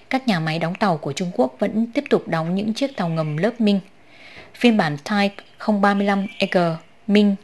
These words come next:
ba được đưa vào biên chế Plan năm một nghìn chín trăm chín mươi lăm, có khả năng tấn công các tàu ngầm đối phương bằng ngư lôi.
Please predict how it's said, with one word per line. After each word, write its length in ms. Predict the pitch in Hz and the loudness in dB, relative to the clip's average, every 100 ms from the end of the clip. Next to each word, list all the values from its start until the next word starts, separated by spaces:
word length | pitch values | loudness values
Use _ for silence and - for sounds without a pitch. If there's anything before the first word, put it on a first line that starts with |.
| - | -4
ba 340 | 196 196 196 - - - | 2 2 0 -6 -16 0
được 180 | 202 202 | 2 2
đưa 180 | 233 240 | 2 2
vào 140 | 180 | 0
biên 220 | 175 214 | 0 0
chế 220 | 208 175 | 2 0
Plan 400 | 180 214 202 196 | 0 2 2 2
năm 140 | 202 196 | 0 -2
một 60 | |
nghìn 240 | 170 156 147 | -2 -4 -4
chín 180 | 165 165 | -6 -6
trăm 240 | 208 196 | -4 -6
chín 160 | - 175 | -4 -4
mươi 100 | 196 | 0
lăm, 180 | 214 202 - - - - - - | 0 0 -4 -18 -20 -20 -20 -2
có 120 | 165 | 0
khả 160 | 170 185 | 0 0
năng 220 | 180 202 | 0 -2
tấn 220 | 185 175 | 0 0
công 240 | 202 226 214 | 2 2 0
các 120 | 254 | -2
tàu 140 | 202 165 | -2 -2
ngầm 220 | 160 151 | -2 -2
đối 120 | 151 | -4
phương 380 | - 240 226 196 | -2 0 0 0
bằng 200 | 170 151 | -2 0
ngư 140 | 185 | 2
lôi. 260 | 196 208 | 4 4